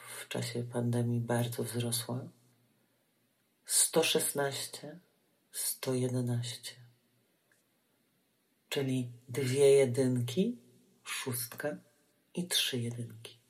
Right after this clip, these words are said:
Jedenaście sześć sto jedenaście. Albo sto szesnaście sto jedenaście.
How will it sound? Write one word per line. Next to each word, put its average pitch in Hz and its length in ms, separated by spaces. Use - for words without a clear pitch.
Jedenaście 165 1080
sześć - 760
sto - 380
jedenaście. 110 720
Albo 120 260
sto - 320
szesnaście 123 840
sto - 260
jedenaście. 113 720